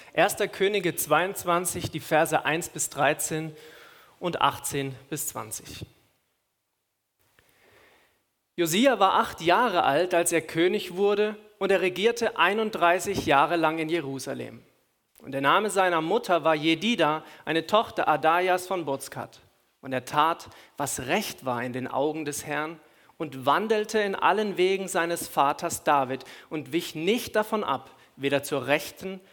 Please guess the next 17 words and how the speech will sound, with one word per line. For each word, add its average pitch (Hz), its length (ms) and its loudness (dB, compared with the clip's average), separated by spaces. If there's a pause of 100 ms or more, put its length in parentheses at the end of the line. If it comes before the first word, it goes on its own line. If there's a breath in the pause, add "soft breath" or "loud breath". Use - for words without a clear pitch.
(120 soft breath)
noch 139 240 -4
zur - 180 -6
linken. 123 480 -10 (1000 soft breath)
Und 131 120 -6
im 139 100 2
achtzehnten 214 600 0
Jahr 156 340 4
der 190 160 0
Regierung 180 540 -4
des - 180 -8
Königs 202 480 -2
Josia 175 560 -2 (320 loud breath)
sandte 233 480 2
der 202 140 2
König 214 420 0
den 185 180 -2
Schaffan, 120 600 -2